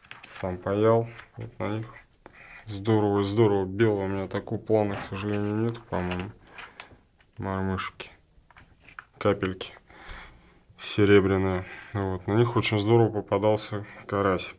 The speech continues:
С лодки ловил в кустах. В кустах, на ряске. Очень-очень здорово попадается. Вот. Далее, при установке вот данного мотовила, грубо говоря, вот,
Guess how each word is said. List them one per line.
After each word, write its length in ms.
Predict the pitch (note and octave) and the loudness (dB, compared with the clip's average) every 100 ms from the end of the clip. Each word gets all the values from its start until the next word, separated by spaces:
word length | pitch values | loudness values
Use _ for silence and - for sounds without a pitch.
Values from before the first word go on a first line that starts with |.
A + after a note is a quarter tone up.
| - | -16
С 180 | - - | -14 -4
лодки 380 | G#2+ G2 - - | 0 0 -2 -8
ловил 560 | F#2+ G2 B2 C#3 A#2+ - _ _ - | -2 2 2 2 0 -8 _ _ -14
в 160 | A#2 | -14
кустах. 520 | - A2 - G#2 F#2 - - _ - - - - - - - | -8 -8 -2 -2 -2 -8 -20 _ -20 -16 -14 -14 -16 -20 -12
В 60 | |
кустах, 380 | A#2 - C3 C3 | -8 4 4 4
на 140 | G2+ | 2
ряске. 440 | G2+ A#2+ A#2 - G2+ - - - - - | 4 4 2 -8 -12 -14 -20 -20 -20 -8
Очень-очень 680 | A2 - G#2+ G2+ G2+ - G2+ | -6 -4 -2 -2 -2 -4 -6
здорово 360 | G2 G#2 G2 F#2+ | 0 2 2 0
попадается. 800 | - - G#2 G#2+ F#2+ F2+ - - - - - - - _ _ | -6 -2 2 4 2 0 -6 -10 -8 -8 -10 -16 -20 _ _
Вот. 300 | G2+ G2 F2 - - - - - - | 2 2 2 0 -4 -6 -8 -8 4
Далее, 360 | A#2+ C#3+ A2 | 8 10 8
при 160 | - C3 | 4 4
установке 640 | D3 C#3+ D3+ D#3 A#2+ C3+ | 4 6 6 6 4 0
вот 260 | B2+ B2+ - _ | -2 -4 -12 _
данного 500 | - A#2 B2+ B2 A#2+ | -4 4 6 8 6
мотовила, 680 | B2 B2 B2 C3+ D3+ B2 G2 - - - - - - - - - - - - - - | 4 4 4 4 4 2 0 -4 -18 -20 -20 -20 -20 -20 -20 -12 0 0 0 -12 -8
грубо 240 | G2+ F#2+ | -4 0
говоря, 340 | G2 G2 F#2+ F#2 | 2 2 2 0
вот, 280 | F#2+ F#2 | -2 -6